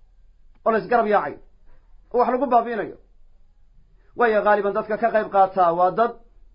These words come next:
yacni, ghawghaa'iyiin ah. Dadka, waxa weeye, ama ciyaalo suuqa ah, ama dad aan caqligoodu ku fillayn,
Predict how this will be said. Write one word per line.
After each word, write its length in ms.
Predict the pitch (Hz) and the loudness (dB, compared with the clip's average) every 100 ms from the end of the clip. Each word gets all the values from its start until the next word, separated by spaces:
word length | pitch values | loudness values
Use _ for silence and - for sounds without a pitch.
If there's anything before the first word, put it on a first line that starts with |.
| _ - _ - _ _ _ _ - - | _ -20 _ -20 _ _ _ _ -20 -6
yacni, 260 | 190 214 220 | -2 -2 0
ghawghaa'iyiin 640 | 233 220 226 233 233 226 | 0 2 2 2 -6 -6
ah. 100 | - - - _ - _ _ _ - _ - - _ - _ _ _ _ _ _ _ _ - | -10 -16 -20 _ -20 _ _ _ -20 _ -20 -20 _ -20 _ _ _ _ _ _ _ _ -6
Dadka, 220 | 208 202 | 0 2
waxa 180 | 196 214 | 2 2
weeye, 380 | 220 208 202 196 - - _ _ - _ - _ _ _ _ _ - | 2 2 2 2 0 -20 _ _ -20 _ -20 _ _ _ _ _ -4
ama 160 | 202 | 0
ciyaalo 280 | 202 208 202 | 2 4 4
suuqa 340 | 202 226 226 214 214 | 0 -2 0 2 2
ah, 80 | - - - - _ - - _ _ _ _ _ _ - | 0 -8 -20 -20 _ -20 -20 _ _ _ _ _ _ -6
ama 180 | 202 208 | -4 -2
dad 160 | 226 | 0
aan 120 | 220 196 | 0 0
caqligoodu 440 | 226 220 220 202 | -2 0 -2 -2
ku 100 | 240 | -6
fillayn, 460 | 208 214 214 226 | -4 0 2 0